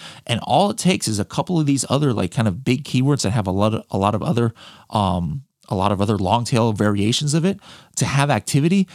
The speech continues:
and boom, exponentially, you have the potential to come up for a lot more, um, you know, keywords in both P P C and organic. So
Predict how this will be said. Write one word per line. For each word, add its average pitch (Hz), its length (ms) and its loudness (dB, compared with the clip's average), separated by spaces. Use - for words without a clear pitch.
and 110 260 -2
boom, 139 240 2
exponentially, 139 1000 0
you 135 300 2
have 131 260 0
the 120 100 0
potential 131 640 0
to - 140 -6
come 117 320 -2
up 110 180 -2
for 117 180 -2
a 104 60 2
lot 101 420 0
more, 101 400 2
um, 85 560 -2
you 117 120 -2
know, 90 140 -4
keywords 117 540 0
in 107 160 -4
both 95 240 -2
P 120 160 -2
P - 100 -2
C 110 420 -2
and 110 320 0
organic. 98 540 -2
So 92 220 -4